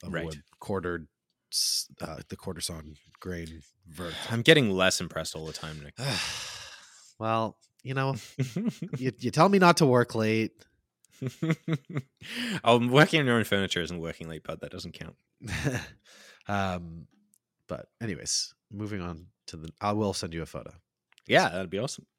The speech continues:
Speaker 2: Um, and we had Patrick write in. He said that his goal is to get his C N C lathe conversion done. Um, he is converting a little machine shop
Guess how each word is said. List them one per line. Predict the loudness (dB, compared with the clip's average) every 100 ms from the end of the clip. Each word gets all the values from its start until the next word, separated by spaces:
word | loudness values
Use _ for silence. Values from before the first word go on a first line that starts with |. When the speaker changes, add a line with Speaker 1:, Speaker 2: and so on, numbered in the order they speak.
| _ -20 -16 -16 -16 -18 -20 4
Speaker 2:
Um, | 8 8 4 0
and | 2 2
we |
had | 6 6 6 4
Patrick | 4 4 0 4
write | 4 4
in. | 0
He | -2 -2
said | 0 0
that | -2
his | -4 -2
goal | 0 2
is | 0 -2
to | -2
get | -2 -4
his | -4 -4 -2 0
C | 0 0
N | 0
C | 0 0
lathe | 4 4 4
conversion | -2 -8 -10 -10 -12 -16
done. | -16 -18 -18 _ _ _
Um, | -14 -10 -10 -10 -14 -14
he | -6 -6 -6 -4 -4
is | -4
converting | -6 -6 -4 -2 -2 -4
a | -4 -2
little | 0 0
machine | 0 -2 -2 0
shop | -2 -2